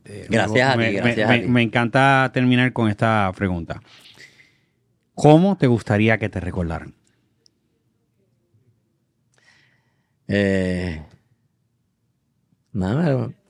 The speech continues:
Speaker 2: normal. Yo soy una persona bien sencilla. Soy una persona bien sencilla, pero, pero pues fui un boxeador que le,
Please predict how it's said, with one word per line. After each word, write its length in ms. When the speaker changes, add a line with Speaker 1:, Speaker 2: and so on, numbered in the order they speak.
Speaker 2:
normal. 580
Yo 80
soy 120
una 120
persona 360
bien 160
sencilla. 580
Soy 140
una 120
persona 240
bien 120
sencilla, 480
pero, 360
pero 240
pues 220
fui 140
un 100
boxeador 340
que 140
le, 580